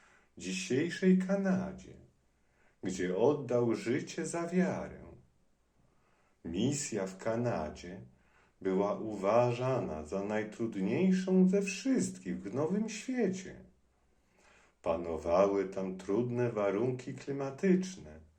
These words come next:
Terytoria były rozległe, a plemiona indiańskie rywalizowały ze sobą, prowadząc między sobą wojny.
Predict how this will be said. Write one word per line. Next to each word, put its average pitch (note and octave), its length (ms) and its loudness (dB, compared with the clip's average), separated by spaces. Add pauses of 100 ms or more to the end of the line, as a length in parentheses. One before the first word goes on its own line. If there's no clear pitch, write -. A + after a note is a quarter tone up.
(680)
Terytoria E2+ 920 0 (140)
były A#2+ 480 2
rozległe, D#3 760 -2 (1000)
a E2+ 140 -2
plemiona G2+ 840 0
indiańskie B2+ 1120 -2 (580)
rywalizowały B2 1200 2
ze F3 200 0
sobą, F#2+ 640 0 (840)
prowadząc - 1080 -2
między C#3+ 460 -2
sobą D#3 460 0
wojny. - 680 0